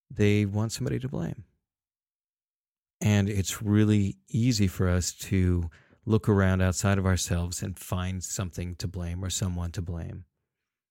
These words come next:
And when people feel like they're kind of at the edge, that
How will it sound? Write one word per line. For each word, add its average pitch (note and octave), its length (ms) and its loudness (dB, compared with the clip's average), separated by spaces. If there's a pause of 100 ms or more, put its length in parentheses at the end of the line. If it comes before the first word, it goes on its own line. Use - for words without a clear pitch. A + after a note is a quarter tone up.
(1300)
And G2 380 4
when G#2+ 280 0
people G#2 480 4
feel G#2 680 0 (460)
like F2 320 -2
they're F#2 320 0
kind F#2 220 -4
of F2 100 -4
at F2+ 120 -2
the F2 200 -2
edge, E2 360 -6
that F2 400 -8